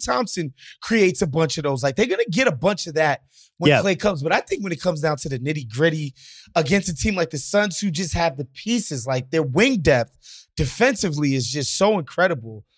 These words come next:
Speaker 1: Um, that, that, that's something Golden State needs to be watching for.
Speaker 2: Yeah, and you can't overreact. Phoenix is supposed to win their home. Now, on the other hand, Booker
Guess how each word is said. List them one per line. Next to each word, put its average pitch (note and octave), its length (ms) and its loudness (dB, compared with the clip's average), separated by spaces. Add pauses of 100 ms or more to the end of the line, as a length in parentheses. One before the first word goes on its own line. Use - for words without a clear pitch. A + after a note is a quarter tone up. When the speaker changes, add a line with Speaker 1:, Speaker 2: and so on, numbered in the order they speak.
(300)
Speaker 1:
Um, D3 240 4
that, G3 280 2
that, G3 200 -2
that's - 240 0
something F#3 300 -2
Golden D#3 260 0
State F3 240 0
needs C3+ 140 -8
to B2 40 -16
be B2 120 -8
watching B2+ 360 -2
for. - 220 -20 (840)
Speaker 2:
Yeah, F#3 300 8
and E3 140 2
you F#3+ 80 2
can't G3 240 4
overreact. C3 540 4
Phoenix F3 360 0
is D3+ 160 2
supposed D3 380 2
to D3+ 80 2
win C3+ 160 2
their A#2+ 140 2
home. B2+ 200 2
Now, D#3 160 6
on D#3+ 80 4
the F3 80 4
other D#3 160 2
hand, A#2+ 240 -2
Booker B2+ 400 2